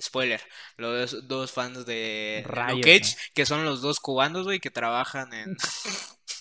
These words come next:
Speaker 1: en
Speaker 2: No
Speaker 1: La
Speaker 2: mames.
Speaker 1: Palapa, güey.
Speaker 2: <laughs> Oh, no mames.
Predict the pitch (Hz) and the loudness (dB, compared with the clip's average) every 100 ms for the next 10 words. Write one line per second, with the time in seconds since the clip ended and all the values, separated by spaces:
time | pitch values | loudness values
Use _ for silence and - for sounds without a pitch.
0 | - 640 - - - - - - - - | -12 -10 -8 -10 -12 -18 -18 -10 -10 -10
1 | - - - - - _ - - 143 147 | -10 -12 -10 -14 -14 _ -8 -4 4 4
2 | 143 147 139 139 135 123 120 123 - - | 8 10 10 8 4 2 2 6 8 8
3 | 175 180 170 160 160 165 156 | 2 2 2 2 4 2 2